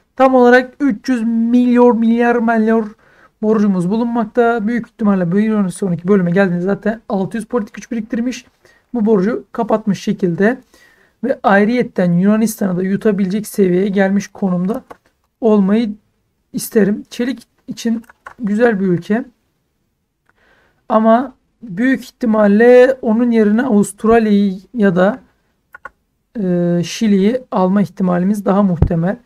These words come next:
Çünkü ben bunların burayı fullediğini düşünmüyorum derken fulllemiş. Daha fulllememiş. Burayı da fulllememiş. Invest atamıyorum. Para yok. Çek.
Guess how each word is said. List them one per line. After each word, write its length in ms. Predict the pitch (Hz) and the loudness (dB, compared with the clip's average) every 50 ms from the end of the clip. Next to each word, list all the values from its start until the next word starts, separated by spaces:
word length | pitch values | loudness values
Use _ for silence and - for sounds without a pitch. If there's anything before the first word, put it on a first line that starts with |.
| _ _ _ _ _ _ _ _ _ _ _ _ | _ _ _ _ _ _ _ _ _ _ _ _
Çünkü 280 | - 226 208 - 233 214 | -6 -6 -4 -2 0 2
ben 300 | 226 233 233 226 226 - _ _ _ | 2 2 2 -2 -10 -16 _ _ _
bunların 580 | 254 196 202 202 202 208 214 220 226 262 254 202 | -4 0 2 4 4 4 4 2 0 -2 0 0
burayı 220 | 196 202 208 214 | 2 2 2 2
fullediğini 600 | 208 - - 208 196 202 202 185 202 202 214 202 | 0 -2 0 2 2 2 4 4 4 4 4 2
düşünmüyorum 920 | 185 180 - 226 220 208 202 214 214 - _ _ 240 220 196 185 180 185 185 | -2 -4 -4 -2 0 0 0 0 -2 -8 _ _ -8 -6 -6 -4 -4 -2 -2
derken 300 | 190 180 151 - 208 180 | -2 -2 -2 -4 -8 -6
fulllemiş. 600 | 180 196 175 170 160 170 185 - - - - _ _ _ _ _ _ _ _ _ _ _ _ _ _ _ _ _ _ _ _ _ _ _ _ _ _ _ _ _ _ _ _ _ _ _ _ _ - | -4 -4 -2 -2 -4 -6 -8 -10 -14 -20 -20 _ _ _ _ _ _ _ _ _ _ _ _ _ _ _ _ _ _ _ _ _ _ _ _ _ _ _ _ _ _ _ _ _ _ _ _ _ -4
Daha 160 | 202 185 180 | -2 -2 -2
fulllememiş. 760 | - - 196 185 180 170 160 160 190 208 - - - - _ _ _ _ _ _ _ - | 0 -2 -2 0 0 0 0 -2 -4 -6 -8 -12 -18 -20 _ _ _ _ _ _ _ -4
Burayı 220 | 190 190 185 175 | 0 0 0 0
da 60 | 165 | -2
fulllememiş. 680 | 165 - 170 160 160 156 160 175 214 220 - - - - _ _ _ _ _ _ _ _ _ _ _ _ _ _ _ _ _ _ _ _ _ _ _ _ _ _ _ _ _ _ _ _ _ _ _ _ _ _ _ _ _ _ | -2 -4 -4 -4 -4 -4 -4 -4 -4 -6 -8 -14 -20 -20 _ _ _ _ _ _ _ _ _ _ _ _ _ _ _ _ _ _ _ _ _ _ _ _ _ _ _ _ _ _ _ _ _ _ _ _ _ _ _ _ _ _
Invest 380 | 220 170 175 185 196 190 - 185 | -6 -4 -4 -4 -4 -6 -10 -12
atamıyorum. 440 | - 196 180 170 165 165 185 220 220 | -8 -6 -6 -4 -4 -6 -6 -8 -8
Para 240 | - 185 170 170 | -6 -4 -4 -4
yok. 280 | 160 151 - - - _ _ _ _ _ _ _ _ _ _ _ _ _ _ _ _ _ _ _ _ _ _ _ | -4 -6 -10 -14 -20 _ _ _ _ _ _ _ _ _ _ _ _ _ _ _ _ _ _ _ _ _ _ _
Çek. 340 | - 196 180 180 - _ | -10 -8 -8 -8 -12 _